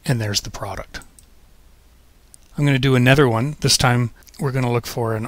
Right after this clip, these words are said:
O scale package of two-by-fours from Mount Albert scale lumber.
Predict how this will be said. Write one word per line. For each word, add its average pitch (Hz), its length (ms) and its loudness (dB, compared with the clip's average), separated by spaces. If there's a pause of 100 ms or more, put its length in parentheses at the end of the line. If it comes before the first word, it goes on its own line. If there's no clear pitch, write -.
O 143 140 2
scale 120 480 2 (100)
package - 640 -2 (100)
of 117 480 -2 (100)
two-by-fours 110 880 -2
from 113 240 -4
Mount 113 220 -2
Albert 107 400 -8 (160)
scale - 320 -2
lumber. 110 400 -8